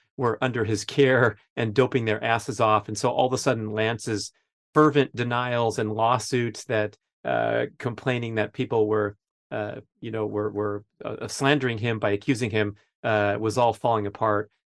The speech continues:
And then soon after, uh, the entire sport fall, fell apart, uh, you know, brick by brick, as the revelation came out that it was completely dirty and has been for, uh, such a long time. Um, and that's happened in a lot of sports, like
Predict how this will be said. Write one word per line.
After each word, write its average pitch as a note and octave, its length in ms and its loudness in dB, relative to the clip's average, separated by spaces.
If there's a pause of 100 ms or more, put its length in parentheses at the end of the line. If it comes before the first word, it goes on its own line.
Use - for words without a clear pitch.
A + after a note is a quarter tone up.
And B2 120 -2
then G#2 220 -2
soon A#2 320 -2
after, G2+ 600 0
uh, G2 140 0
the G2 120 -2
entire G2+ 320 0
sport - 440 2 (100)
fall, G2+ 240 0 (260)
fell A#2+ 140 4
apart, G#2+ 420 0 (320)
uh, G#2+ 280 -4 (200)
you A#2 120 -6
know, G#2 120 -4
brick B2+ 280 2
by A2 140 4
brick, B2 400 2 (320)
as G2+ 300 -2
the G#2+ 100 0
revelation A2 540 0
came G#2 240 -4
out G2 220 -2
that A2 100 -2
it G2+ 60 2
was G2 200 -2
completely A2+ 540 -2
dirty G#2+ 420 4 (300)
and G#2 220 -6
has A2 340 0
been G2 320 0
for, G2 440 -4
uh, G#2 160 -6
such - 340 -2
a A2+ 80 -2
long G2 260 0
time. F#2+ 380 -4 (400)
Um, G2+ 280 -4
and A2+ 160 -2
that's A2 200 -2
happened G#2+ 520 0
in B2 80 -2
a B2 60 -4
lot D#3+ 160 2
of B2 60 -4
sports, A2 400 -2
like G#2 200 -2